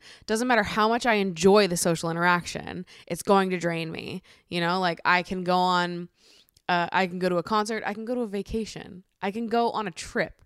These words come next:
with a ton of people, which is, like, that's four relaxation. Every vacation I've <laughs> ever gone, gone on ever, I need to take a few days after the vacation to, like,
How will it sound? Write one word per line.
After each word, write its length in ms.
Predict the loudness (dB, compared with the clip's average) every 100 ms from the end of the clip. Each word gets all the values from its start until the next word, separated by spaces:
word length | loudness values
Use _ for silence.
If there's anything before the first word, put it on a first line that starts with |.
| -12
with 120 | -8
a 60 |
ton 240 | -8 -2 -2
of 100 | -2
people, 360 | -6 -8 -12
which 100 | -12
is, 100 | -10
like, 140 | -8 -8
that's 220 | -10 -12
four 340 | -6 -2 -2
relaxation. 760 | -2 -4 -6 -8 -12 -10 -10 -12 -14 -20 -20 _ _ _ -2
Every 340 | 0 0 -2
vacation 640 | 0 -2 0 -4 -6 -6
I've 140 | -8 -4
<laughs> 20 |
ever 280 | -4 -4 -8
gone, 360 | -10 -10 -14 -14 -16 -18 -12
gone 260 | -2 0 2
on 160 | -2
ever, 500 | 0 -2 -2 -10 -12 -14 -18 -2
I 120 | 0
need 160 | 2 -2
to 80 | -4
take 200 | -6 -6
a 40 |
few 240 | -6 -2
days 300 | 0 0 -2 0
after 300 | -2 -2 -6
the 80 |
vacation 800 | -6 -6 -6 -8 -4 -4 -4 -8 _ _ -6
to, 200 | -4 -2
like, 200 | -4